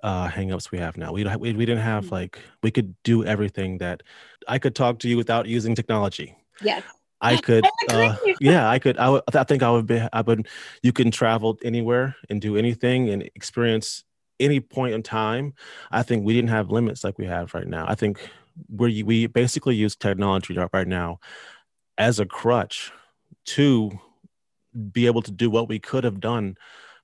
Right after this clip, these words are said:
Speaker 1: back many, many eons ago. And I think actually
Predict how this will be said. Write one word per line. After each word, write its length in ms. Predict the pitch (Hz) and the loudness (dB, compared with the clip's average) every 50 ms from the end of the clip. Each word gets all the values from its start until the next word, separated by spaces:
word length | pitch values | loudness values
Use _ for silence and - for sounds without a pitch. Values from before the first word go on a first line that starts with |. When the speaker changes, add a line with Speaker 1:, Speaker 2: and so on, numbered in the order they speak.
| _ _ _ _ - 95 - _ _ _ _ | _ _ _ _ -20 -20 -20 _ _ _ _
Speaker 1:
back 220 | 123 113 104 - - | -2 -2 -2 -2 -2
many, 340 | 107 107 107 110 110 104 | -2 0 0 0 -2 -2
many 320 | - 107 107 101 101 107 107 | -2 -4 -4 -4 -4 -4 -6
eons 260 | 110 107 101 98 - | -6 -6 -8 -8 -10
ago. 400 | - 90 - 87 85 82 87 90 - - _ | -12 -10 -8 -10 -10 -10 -12 -14 -20 -18 _
And 80 | - 104 | -4 -2
I 80 | 110 | -2
think 240 | 113 - 127 113 - | 0 0 -2 -2 0
actually 460 | 107 110 131 131 - - 104 98 101 | -2 -4 -4 -4 -4 -2 -2 -2 -4